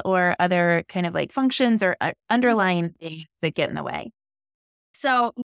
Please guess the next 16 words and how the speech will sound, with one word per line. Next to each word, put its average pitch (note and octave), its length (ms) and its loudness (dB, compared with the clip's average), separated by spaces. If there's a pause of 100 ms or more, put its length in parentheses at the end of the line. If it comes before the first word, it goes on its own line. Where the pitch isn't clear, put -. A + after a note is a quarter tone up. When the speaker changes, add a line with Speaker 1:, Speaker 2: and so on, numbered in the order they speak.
(240)
Speaker 2:
we C4+ 160 -2
have D4 100 -2
a B3+ 60 -2
lot A3+ 260 -2
to A#3 80 -10
look F#3 220 -6
at D#3+ 120 -8
here. E3 240 -12
We G#3 160 -2
have A3 180 0
sensory G#3+ 480 -6
differences E3 600 -12
to F3+ 120 -12
look E3 240 -10
at. - 100 -16 (180)
And G3 280 -6